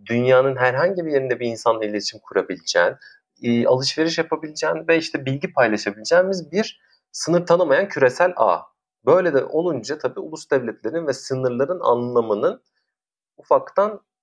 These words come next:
yittiği bir döneme işaret ediyordu. Ama bugün baktığımızda böyle değil. Yani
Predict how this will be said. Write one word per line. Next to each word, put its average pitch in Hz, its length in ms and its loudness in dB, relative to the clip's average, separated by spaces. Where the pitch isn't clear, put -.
yittiği 156 680 -8
bir 175 220 0
döneme 170 420 4
işaret 101 440 0
ediyordu. 107 260 -4
Ama 202 160 -2
bugün 196 280 -4
baktığımızda 139 580 -2
böyle 196 280 0
değil. 147 200 -6
Yani 98 340 0